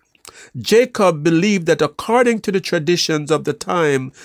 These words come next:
the firstborn, even though they were twins, just the fact that Esau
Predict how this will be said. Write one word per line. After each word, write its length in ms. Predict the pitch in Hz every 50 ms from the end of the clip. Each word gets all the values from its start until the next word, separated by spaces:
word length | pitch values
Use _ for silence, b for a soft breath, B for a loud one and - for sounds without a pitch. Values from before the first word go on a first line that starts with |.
| B B B
the 100 | 165 147
firstborn, 1120 | - - - - 233 233 240 233 220 - - - 135 110 135 196 226 226 208 165 147 156
even 240 | 185 190 185 220 202
though 160 | 214 202 202
they 120 | 190 202
were 200 | 180 175 175 175
twins, 580 | 165 - - - 185 165 139 127 131 131 - - B B B B B B
just 400 | 120 101 196 240 269 - - -
the 100 | 214 185
fact 560 | - - - 202 202 175 151 147 - - - _ b b b b
that 260 | b 180 - 165 - - _
Esau 680 | - 247 262 262 233 - - - 180 160 156 151 139 139